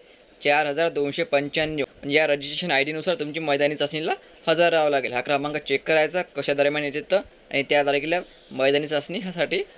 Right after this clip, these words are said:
हजर राहायचं. मराठीमध्ये संपूर्ण नाव, या ठिकाणी फक्त मराठीमध्ये तुमचं पूर्ण नाव लिहायचं इंग्लिश प्रकारे आणि या ठिकाणी फोटो चिटकवून त्याच्यावर स्वतःची सही करायची. इतर कोणतीही माहिती तुम्हाला त्या ठिकाणी भरायची नाही, ते,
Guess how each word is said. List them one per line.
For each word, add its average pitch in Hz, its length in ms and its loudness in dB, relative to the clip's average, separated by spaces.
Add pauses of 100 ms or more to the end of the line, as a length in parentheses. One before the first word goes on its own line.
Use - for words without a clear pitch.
(120)
हजर 185 240 4
राहायचं. 156 460 0 (140)
मराठीमध्ये 156 500 2 (180)
संपूर्ण 156 480 -2
नाव, 139 180 4 (360)
या 135 120 2
ठिकाणी 151 240 -2
फक्त 156 180 -10
मराठीमध्ये 151 520 -2
तुमचं 156 160 -6
पूर्ण 143 260 -6
नाव 151 220 0
लिहायचं 151 340 2
इंग्लिश 151 280 -2
प्रकारे 156 500 0 (420)
आणि 139 200 -2
या 143 120 4
ठिकाणी 147 340 -2
फोटो 143 180 -4
चिटकवून 165 360 -4
त्याच्यावर 165 300 0
स्वतःची 147 320 -2
सही 180 200 2
करायची. 151 380 0 (300)
इतर 160 180 0
कोणतीही 156 400 -2
माहिती 147 300 0
तुम्हाला 151 420 0 (600)
त्या 143 120 4
ठिकाणी 147 220 0
भरायची 139 400 2
नाही, 175 140 -4
ते, - 200 -14